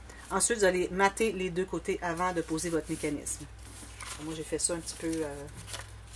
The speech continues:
pas dans le bon sens parce que j'ai fait des erreurs. Alors, je vais me prendre un petit papier ici. Je crois que je vais mettre celui-ci.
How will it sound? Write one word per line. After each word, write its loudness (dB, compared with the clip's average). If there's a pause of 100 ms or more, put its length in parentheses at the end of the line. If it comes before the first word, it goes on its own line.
pas -4
dans -2
le 0
bon -2
sens -4
parce -6
que -4
j'ai -8 (120)
fait -2 (1700)
des -6
erreurs. -10 (540)
Alors, -8
je -10
vais -6
me -8
prendre -4
un -6
petit -2
papier -8
ici. -2 (100)
Je -6
crois -14
que -8
je -4
vais -4
mettre -6
celui-ci. -8